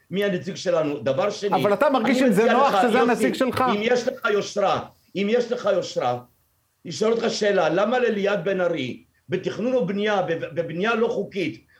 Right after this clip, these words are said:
Speaker 1: מותר לה להגיד, "לא ידעתי", והדבר הזה נסגר, ואם משנה ליועץ המשפטי לממשלה, וכשאריה דרעי אומר, "לא ידעתי" על הדיווח מס, אתה אומר, "תלך הביתה". איפה היושרה שלכם כאן?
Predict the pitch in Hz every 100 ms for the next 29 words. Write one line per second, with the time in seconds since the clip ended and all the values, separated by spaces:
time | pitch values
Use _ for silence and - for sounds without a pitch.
0 | - 180 - 220 233 214 180 202 185 208
1 | 185 196 185 - 143 131 - _ - 170
2 | 175 202 220 180 196 185 127 196 180 -
3 | - _ 170 233 233 180 - 208 220 247
4 | 240 214 202 208 208 190 - 180 180 208
5 | 185 165 196 165 139 - - _ - 170
6 | - 190 220 233 175 226 226 220 220 180
7 | - - 185 247 233 - 214 226 - 147
8 | 113 - 156 170 135 147 196 247 226 240
9 | 269 247 - _ - - 220 220 214 -
10 | 214 220 - 175 170 160 - 123 - _
11 | _ 190 226 226 247 208 - 185 175 180
12 | 170 165 170 165 175 185